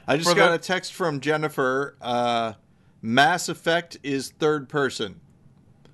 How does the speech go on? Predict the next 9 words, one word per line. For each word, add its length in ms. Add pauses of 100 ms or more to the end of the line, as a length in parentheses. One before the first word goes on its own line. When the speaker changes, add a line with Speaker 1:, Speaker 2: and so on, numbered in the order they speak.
(1200)
Speaker 1:
Uh, 340
that 180
is 140
not 240
a 60
correction 500
for 240
our 160
show, 560